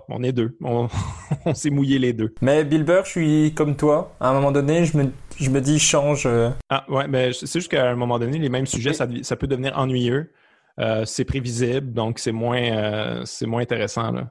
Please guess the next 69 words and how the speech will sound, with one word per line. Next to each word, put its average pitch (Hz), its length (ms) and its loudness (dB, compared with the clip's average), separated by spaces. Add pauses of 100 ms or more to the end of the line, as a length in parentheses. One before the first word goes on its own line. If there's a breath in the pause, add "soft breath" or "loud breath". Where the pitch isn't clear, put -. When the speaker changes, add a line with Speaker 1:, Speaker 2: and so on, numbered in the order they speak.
Speaker 2:
Il 139 80 0
y 143 40 6
a 139 60 4
des 135 120 -2
fois, 175 400 4
comme 170 160 2
tu 147 80 0
disais, 139 260 2
que 151 60 2
des 147 80 4
sujets 139 380 2
un 139 100 2
petit 139 180 -4
trop, 151 460 4
euh, 131 240 4
sexistes - 840 0
et, 139 640 4
euh, 123 240 6
à - 20 4
un 123 60 2
moment 131 180 4
donné, 151 380 4
je, 147 260 4
je 139 180 2
ris 180 380 2
et 151 80 4
je 151 100 -2
me 143 100 4
dis, 156 200 2
ah, 139 300 2 (320 loud breath)
pourquoi 165 260 0
je, 151 140 0 (120)
c'est, - 300 0
je, 139 160 2
je - 60 -2
suis - 80 0
pas 165 120 2
con-, 160 120 -2
je 151 60 -2
suis 151 100 -2
pas 180 100 2
content 175 280 2
de 156 100 4
rire 151 220 2
à 143 40 4
ça. 139 320 -2
Speaker 1:
Ouais, 147 300 0 (100)
ouais, 135 200 0
tu 139 180 -6
ris 190 100 -2
de 180 80 -2
l'efficacité 151 540 -2
de 147 60 -2
la 123 120 4
blague, 127 320 0
mais 131 120 -2
finalement, 131 300 -2
quand 135 140 -2
tu - 80 -14
penses, 139 320 -2
euh, 123 40 2
au 113 520 0
propos 131 380 0
de 135 80 0
la 113 100 2
blague, 120 300 -2
t'es 117 100 -4
comme, 107 320 -4
bon, 135 160 -4